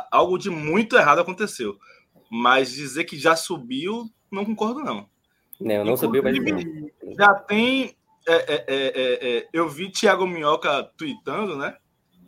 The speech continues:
Speaker 1: Já aconteceu de equipes nessa mesma situação perderem o acesso, né?
Speaker 2: Sim.
Speaker 1: Então, claramente, não, não está garantido. Até, até porque o Bahia,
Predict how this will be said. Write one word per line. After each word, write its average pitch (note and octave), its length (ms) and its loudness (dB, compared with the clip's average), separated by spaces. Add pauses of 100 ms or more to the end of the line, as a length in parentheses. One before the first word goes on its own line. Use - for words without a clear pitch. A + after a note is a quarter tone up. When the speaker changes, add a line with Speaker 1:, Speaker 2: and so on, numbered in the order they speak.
(220)
Speaker 1:
Já F3 240 10
aconteceu G3 880 0
de F#3 140 -2
equipes F3+ 400 -6
nessa F#3 280 -6
mesma A3+ 540 0
situação D3+ 960 -6 (300)
perderem D#3+ 420 -4
o A#3 40 -2
acesso, B2+ 520 -6 (400)
né? F#2+ 160 -20 (360)
Speaker 2:
Sim. - 260 -12
Speaker 1:
Então, E3+ 200 -4
claramente, G3 720 0
não, F#3 560 -2
não D#3 300 2
está G#3+ 220 0
garantido. E3+ 520 -6 (300)
Até, C#4 420 6
até B3 280 4
porque B3+ 280 -6
o B3 60 2
Bahia, A3+ 420 2